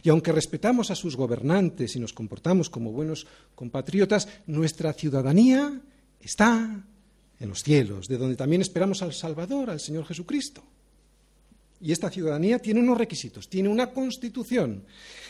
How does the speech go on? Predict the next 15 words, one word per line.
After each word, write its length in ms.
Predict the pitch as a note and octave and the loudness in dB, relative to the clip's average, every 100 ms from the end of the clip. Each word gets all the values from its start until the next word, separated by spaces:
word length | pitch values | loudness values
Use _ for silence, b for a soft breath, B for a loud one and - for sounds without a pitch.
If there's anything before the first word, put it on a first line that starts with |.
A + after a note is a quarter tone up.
| B | B
Y 100 | D3 | -2
el 100 | D3+ | 0
principal 720 | D3 D3+ D3 D#3+ - B3 B3+ - | 0 -2 -2 -2 0 2 0 -4
artículo 760 | G3+ G3+ A3+ A3 F#3+ D3+ C#3 C3 | -6 -4 -6 -6 -2 2 2 0
de 220 | C3 D#3 | 0 2
esa 260 | G#3 F#3 | 2 -2
constitución, 800 | - D3+ - D#3 - - - F#3+ | -6 -8 -8 -12 -12 -8 0 0
¿sabes 280 | G3 F3+ D#3+ | 0 -2 -4
cuál 180 | - E3+ | -4 -2
es? 160 | F#3+ - | -2 -4
Juan 180 | E3 | -12
trece 240 | D#3 C#3+ D3 | -12 -12 -12
treinta 280 | C3 B2+ A2+ | -12 -14 -16
y 20 | |
cuatro. 320 | A#2 - | -18 -20